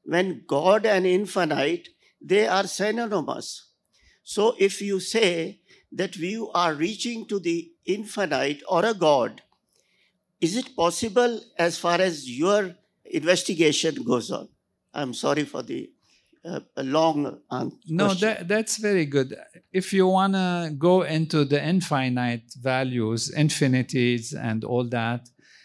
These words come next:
Speaker 2: you get into mathematics really, and in terms of science, because physics doesn't deal with infinities. It gets stuck with infinities. When it reach, you know, when an equation lead to infinity, it can't be resolved.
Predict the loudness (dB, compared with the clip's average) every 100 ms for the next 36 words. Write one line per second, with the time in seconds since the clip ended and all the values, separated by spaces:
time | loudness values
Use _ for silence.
0 | _ _ -2 2 2 0 -4 -4 -2 -2
1 | -2 -2 0 -2 -2 -4 -4 -6 -2 0
2 | 0 -2 -4 -10 _ -16 -16 _ _ -2
3 | 0 0 -2 -6 -6 -2 0 0 0 -4
4 | -4 -2 -2 -2 -4 -8 -10 -4 -4 2
5 | 2 2 0 -6 -10 _ _ _ _ -4
6 | 0 4 4 2 0 2 2 2 0 2
7 | 2 4 2 2 -2 2 2 2 2 -2
8 | -4 -8 -10 -8 -6 -2 -2 -2 -4 -2
9 | -4 -2 -2 -2 0 -2 -2 0 -2 -2
10 | -8 -8 -12 -18 _ _ _ -2 0 0
11 | 2 2 2 0 -2 -4 -2 0 0 0
12 | 0 0 -2 0 2 2 0 2 2 0
13 | 0 0 0 2 4 4 2 0 0 -2
14 | -4 -4 -2 -2 -2 -4 -2 0 0 0
15 | 0 0 2 2 0 -4